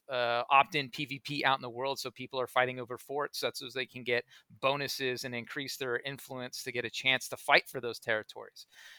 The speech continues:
So we have a type of scale that's unique to this style of combat since it's not tab targeting.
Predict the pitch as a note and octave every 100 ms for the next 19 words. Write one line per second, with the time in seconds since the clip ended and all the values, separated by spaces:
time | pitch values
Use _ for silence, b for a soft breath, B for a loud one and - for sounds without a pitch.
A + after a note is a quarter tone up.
0 | B - C3+ B2+ - _ D3 D#3+ E3+ D#3+
1 | - D3 - C#3 C3 B2 A#2+ _ - -
2 | C#3 C#3 C3+ C3 A#2+ - - C#3+ C#3+ C#3+
3 | E3+ - C#3+ B2+ - B2+ A2+ - B2 A2
4 | F#2+ F#2+ _ - C3 B2+ C3 A#2+ - G#2+
5 | - G#2 F#2+ G2